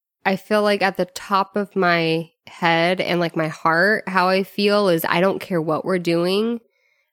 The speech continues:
as long as we are fully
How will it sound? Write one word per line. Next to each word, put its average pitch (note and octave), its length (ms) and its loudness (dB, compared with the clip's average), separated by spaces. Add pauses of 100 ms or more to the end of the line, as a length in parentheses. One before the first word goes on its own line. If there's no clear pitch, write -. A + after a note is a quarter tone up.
as F3+ 260 0
long F3 320 0
as F3+ 160 -2
we F#3 160 0
are F3 180 -2 (220)
fully F#3 920 -2